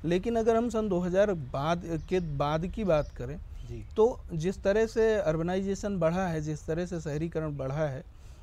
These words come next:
Speaker 1: उसी को ध्यान में रखते हुए, अ, भारत सरकार, अ, के जो अभी नेशनल एक्शन प्लान आए हैं,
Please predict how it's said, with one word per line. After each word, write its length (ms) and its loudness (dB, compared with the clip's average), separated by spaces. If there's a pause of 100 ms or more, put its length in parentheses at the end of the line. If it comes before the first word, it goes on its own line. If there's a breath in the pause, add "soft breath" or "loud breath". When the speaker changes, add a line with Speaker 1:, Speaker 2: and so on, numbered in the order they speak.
Speaker 1:
उसी 240 -4
को 120 0
ध्यान 220 0
में 140 2
रखते 280 -2
हुए, 260 2
अ, 80 -6 (760)
भारत 300 0
सरकार, 460 2
अ, 100 -10 (440)
के 120 -2
जो 200 0
अभी 320 0 (360 loud breath)
नेशनल 480 0
एक्शन 340 -2
प्लान 360 0
आए 180 0
हैं, 220 -6